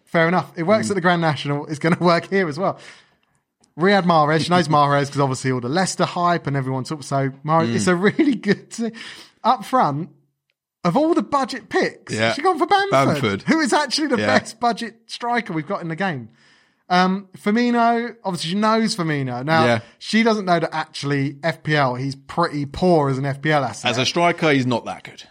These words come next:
Speaker 1: He's a good striker in
Speaker 2: In
Speaker 1: that
Speaker 2: the real
Speaker 1: team,
Speaker 2: li-, in real
Speaker 1: in
Speaker 2: life, yeah.
Speaker 1: But as an F P L asset,
Speaker 2: He's not
Speaker 1: not
Speaker 2: the best.
Speaker 1: great. But listen,
Speaker 2: Mm.
Speaker 1: he's in that team.
Speaker 2: Mm.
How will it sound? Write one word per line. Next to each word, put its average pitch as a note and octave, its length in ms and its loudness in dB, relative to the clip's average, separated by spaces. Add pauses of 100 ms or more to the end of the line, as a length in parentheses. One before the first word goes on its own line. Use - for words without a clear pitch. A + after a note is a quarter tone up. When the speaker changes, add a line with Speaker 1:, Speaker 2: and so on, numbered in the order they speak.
(100)
Speaker 1:
He's A3 220 0
a A#3 40 2
good C4+ 220 -2
striker G#3 680 0
in E3 220 -2
Speaker 2:
In C3 160 2
Speaker 1:
that B2+ 80 2
Speaker 2:
the C3 80 4
real B2+ 140 6
Speaker 1:
team, B2 180 6
Speaker 2:
li-, B2 180 4
in C3 120 0
real D3 160 4
Speaker 1:
in C#3+ 320 4
Speaker 2:
life, C#3+ 160 4
yeah. C3+ 160 4
Speaker 1:
But C#3+ 180 0
as D#3+ 160 0
an D#3 80 -2
F E3+ 160 0
P G3 80 2
L E3 120 2
asset, C3 380 -8
Speaker 2:
He's G2+ 160 -8
not G#2+ 160 -2
Speaker 1:
not D#3 100 4
Speaker 2:
the D3+ 60 2
best. - 60 -8
Speaker 1:
great. C3+ 220 -2
But E3+ 100 0
listen, G3 220 2
Speaker 2:
Mm. C#3 40 0
Speaker 1:
he's C#3+ 120 -2
in F#3 160 2
that D#3 200 -4
team. B2 200 -10
Speaker 2:
Mm. A#2 200 -2